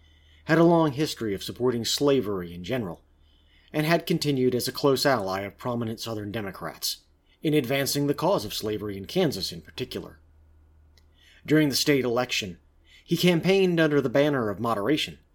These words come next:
but almost immediately began a more secret campaign, one of cooperation with Jefferson Davis.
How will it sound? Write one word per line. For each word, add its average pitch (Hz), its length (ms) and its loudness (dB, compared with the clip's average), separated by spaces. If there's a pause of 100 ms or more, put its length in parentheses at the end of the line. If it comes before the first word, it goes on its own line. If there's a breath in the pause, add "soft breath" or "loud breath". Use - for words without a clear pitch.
(640)
but 131 120 -2
almost 165 380 4
immediately 131 720 0 (180)
began 127 300 -2
a 120 60 -4
more 104 180 -8
secret - 480 -2
campaign, 82 560 -12 (720)
one 139 200 0
of 131 120 -4
cooperation 117 840 -2 (280)
with 127 180 -4
Jefferson 113 480 -4
Davis. 92 600 -6